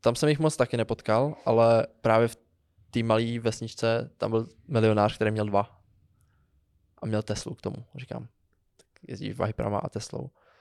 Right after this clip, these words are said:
To bylo taky, no, jsem se ho přišel zeptat, jakoby jestli, to jsem se normálně šel jenom zeptat, jestli mě nemůže svíst, protože jsem měl jakoby info, že to jsou jeho auta. Takže to jsem za ním přišel a zeptal jsem se, jestli by mě jenom nemohl prostě svíst.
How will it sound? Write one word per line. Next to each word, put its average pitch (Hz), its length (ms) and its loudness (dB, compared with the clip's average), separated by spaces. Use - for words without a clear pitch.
To - 80 -4
bylo 123 120 4
taky, 110 220 0
no, 101 160 0
jsem 123 140 -6
se 120 120 -2
ho 113 80 0
přišel - 480 -2
zeptat, 104 480 -2
jakoby 101 400 -4
jestli, 104 540 -2
to 120 120 -4
jsem 127 100 0
se 120 100 -4
normálně 110 300 2
šel 107 140 -2
jenom 107 140 -2
zeptat, 104 240 -6
jestli 107 180 -6
mě 107 120 -6
nemůže 104 340 -4
svíst, 104 420 -10
protože - 260 -8
jsem - 140 -8
měl 104 160 -4
jakoby 104 220 -4
info, 107 280 -6
že 104 100 -4
to 107 100 -6
jsou 113 140 -2
jeho 110 180 0
auta. 104 380 -6
Takže 110 200 -4
to 113 80 0
jsem 110 160 -4
za 107 100 2
ním 107 120 0
přišel 107 360 -2
a 101 220 -2
zeptal 110 220 -2
jsem 107 100 -4
se, 104 100 -4
jestli 101 180 -4
by 107 60 -2
mě 104 80 -2
jenom 101 140 -2
nemohl 104 200 -4
prostě 107 300 -8
svíst. - 380 -14